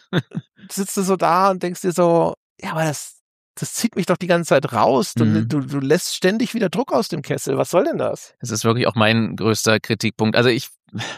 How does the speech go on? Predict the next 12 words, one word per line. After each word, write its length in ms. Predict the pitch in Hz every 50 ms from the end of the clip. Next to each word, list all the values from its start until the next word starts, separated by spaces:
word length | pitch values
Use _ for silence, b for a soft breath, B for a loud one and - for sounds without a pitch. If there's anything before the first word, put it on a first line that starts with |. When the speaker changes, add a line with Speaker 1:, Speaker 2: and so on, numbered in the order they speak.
| B B B
Speaker 1:
ja, 320 | B - 113 120 131 139 135
also 220 | - 135 120 135
ich 140 | 147 127 -
finde 260 | - 170 170 165 170
jetzt 180 | 160 147 - -
nicht, 240 | 170 156 - - - _ _ _ _ _ -
ich 160 | - 127 -
würde 160 | 143 143 160
jetzt 140 | 151 143 -
nicht 120 | 147 135
grundsätzlich 600 | - - 147 160 143 147 147 131 - 139 135 -
das, 400 | - 123 123 120 - - - -